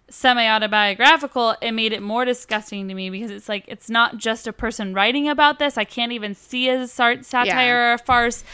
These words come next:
Speaker 1: This is
Speaker 2: Yeah.
Speaker 1: really what this person thought.
Speaker 2: Yeah, there was no critique in it. There was no
Speaker 1: Yeah,
Speaker 2: critique
Speaker 1: and
Speaker 2: in it,
Speaker 1: that
Speaker 2: so.
Speaker 1: Yeah, that, that I think makes the difference for me, that if I'm reading books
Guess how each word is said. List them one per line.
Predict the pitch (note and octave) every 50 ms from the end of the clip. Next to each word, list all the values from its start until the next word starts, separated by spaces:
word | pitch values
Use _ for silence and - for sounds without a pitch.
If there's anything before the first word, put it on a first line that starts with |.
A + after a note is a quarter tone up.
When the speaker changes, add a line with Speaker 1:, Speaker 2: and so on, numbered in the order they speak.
| - - -
Speaker 1:
This | B3+ B3+ B3
is | C4+ A3
Speaker 2:
Yeah. | A3
Speaker 1:
really | C4 B3+ B3 B3
what | A3 G#3
this | G#3 G#3 -
person | - A3+ G3+ - F#3+ F#3 -
thought. | - - - D2+ -
Speaker 2:
Yeah, | F#3+ E3 E3+
there | E3+ G#3+ A3
was | A3 G#3+ A3
no | A#3+ B3 G#3+
critique | - - G#3+ - - - G3 E3 - -
in | B2 C3 B2+
it. | A#2 G2+ - -
There | D#3+ D3+
was | D#3 -
no | - A#3+
Speaker 1:
Yeah, | A#3+ - -
Speaker 2:
critique | - - A#3+
Speaker 1:
and | A#3+ A#3+
Speaker 2:
in |
it, | B3
Speaker 1:
that | B3 B3 B3+ B3+ B3 - -
Speaker 2:
so. | E3+ C3+ C#3+ D#3 D#3+ F#3+ - - - _ _ _ _ _ _ _ _ _ _ _ - - _ _
Speaker 1:
Yeah, | - A#3 A#3 A3+ - - - -
that, | - A3 B3 C4 C#4 C#4 B3 - A#3 G#3
that | B3 B3 B3+ C4 C4
I | C4+ C#4
think | C4+ C#4 C4 A#3+ -
makes | A#3+ A3+ A3 G3+ - -
the | - - G3
difference | G#3+ A3 G#3+ - G#3+ G#3 G3+ -
for | - G#3+ G3+
me, | G3 G3 G3
that | F#3 G3
if | G#3 A3 -
I'm | A#3 A3 G#3+ G#3 G#3+
reading | B3 C4 B3+ B3 A#3+ A3
books | - G#3+ G3+ G3+ G3 _ - - - - -